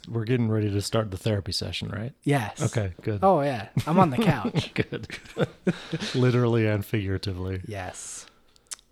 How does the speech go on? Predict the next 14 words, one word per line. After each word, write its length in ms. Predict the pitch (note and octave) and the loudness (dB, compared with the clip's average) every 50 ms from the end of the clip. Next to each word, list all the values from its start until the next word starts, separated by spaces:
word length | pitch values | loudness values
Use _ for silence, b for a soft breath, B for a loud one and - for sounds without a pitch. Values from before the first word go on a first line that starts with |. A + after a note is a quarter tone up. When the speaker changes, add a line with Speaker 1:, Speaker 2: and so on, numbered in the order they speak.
| _ - | _ -10
Speaker 2:
Uh, 180 | C3 C3 C3 B2+ | -8 -6 -6 -4
first 320 | - - E3 D#3+ - - | 0 2 2 2 2 2
off, 240 | D#3+ D3 C#3 - - - - - | 0 0 0 -2 -4 -16 -12 -6
everything 400 | D#3 C#3+ C#3+ D3 C#3+ - D3 C#3 | -4 -2 -2 0 0 0 0 0
I 100 | C3 C3 | 0 -2
do, 140 | A#2 - - | -2 0 2
<laughs> 20 | |
I 340 | C#3+ - - - - - - - - | 2 2 2 -2 -8 -10 -8 -2 0
do 80 | A#3+ | 0
for 120 | F3 - - F3 | 0 2 2 0
you 180 | D#3 - A#3 A3+ | 4 4 4 4
by 160 | - - D#3 | 4 2 0
Bryan 420 | - F3 - - D#3 D#3+ E3 D3+ | 0 2 0 2 4 4 4 2
Adams. 600 | C#3+ C3 C3 C#3 D#3+ E3+ F3+ F#3 F3+ - - - | 0 -2 0 0 0 0 0 0 -2 -4 -6 -8